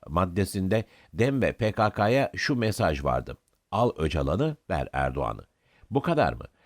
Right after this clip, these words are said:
Hayır. İkinci hedef, demli eski eş başkanlardan Semahat Tuncel şöyle açıkladı: "Kürtler kendi kendini yönetecek ama Cumhuriyet'te de yerini alacak. İkili yönetim olacak.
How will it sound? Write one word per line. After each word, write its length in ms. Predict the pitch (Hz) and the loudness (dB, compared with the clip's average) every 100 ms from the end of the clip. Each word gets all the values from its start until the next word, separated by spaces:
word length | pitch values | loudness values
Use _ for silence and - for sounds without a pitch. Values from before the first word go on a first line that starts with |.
| _ | _
Hayır. 320 | 92 78 62 - _ _ - | 2 2 0 -8 _ _ -8
İkinci 400 | 90 104 95 107 | 0 0 2 0
hedef, 280 | 64 90 - - | 2 -2 -4 -8
demli 460 | 71 87 90 113 - | 0 2 2 -2 0
eski 340 | 90 - 113 - | -4 -2 -4 -2
eş 240 | 120 - | -4 -2
başkanlardan 840 | 82 87 - 82 80 80 95 87 - - | -2 -2 -2 0 0 0 0 -2 -4 -10
Semahat 640 | - 92 95 104 101 78 | -2 0 2 2 0 -6
Tuncel 420 | - 131 113 110 107 - | -2 0 2 2 0 -6
şöyle 340 | - 95 73 | 0 2 2
açıkladı: 540 | 58 - - 73 71 - _ _ _ _ _ _ _ - | -2 -4 -6 -4 -4 -6 _ _ _ _ _ _ _ -2
"Kürtler 480 | 120 - 135 135 - | -2 2 0 0 0
kendi 300 | 123 123 - | 0 0 0
kendini 320 | 101 90 80 | 0 2 0
yönetecek 640 | 69 67 71 76 139 139 - | 0 -2 -4 -2 -2 -2 -4
ama 340 | 82 76 52 | -2 0 -2
Cumhuriyet'te 760 | 80 92 82 87 87 87 123 92 | 0 0 2 2 2 2 0 2
de 120 | 98 | 2
yerini 360 | 82 107 87 110 | 2 2 2 2
alacak. 480 | 107 76 - 67 - _ _ _ _ | 2 0 0 -2 -4 _ _ _ _
İkili 260 | 120 - 143 | -6 0 2
yönetim 440 | 131 113 110 110 | 4 2 0 0
olacak. 400 | 76 65 - 67 | -2 -2 -4 -6